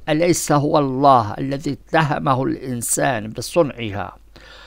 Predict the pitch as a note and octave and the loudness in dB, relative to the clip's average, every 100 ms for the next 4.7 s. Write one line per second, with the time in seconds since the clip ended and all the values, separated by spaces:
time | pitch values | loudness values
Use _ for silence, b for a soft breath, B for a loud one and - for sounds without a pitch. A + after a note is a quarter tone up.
0 | B B B B B C#3 - - F3+ D#3+ | B B B B B 0 0 2 6 8
1 | D#3 D#3+ D#3+ D3+ D3 C#3+ C#3+ C#3+ D3+ A2+ | 8 6 2 4 4 4 0 0 0 2
2 | C3+ E3+ A#2+ F#2+ F#2 F2+ - - C#3+ C3 | 4 6 6 0 -2 -4 -8 -12 -4 -2
3 | A#2 A2 D3+ - C#3+ C#3+ C3 B2+ C#3 C#3 | -2 -2 -2 -2 -2 0 -2 -4 -4 -2
4 | C#3 C#3 D#3 D#3+ D#3 A2 - | -4 -6 0 0 2 0 -4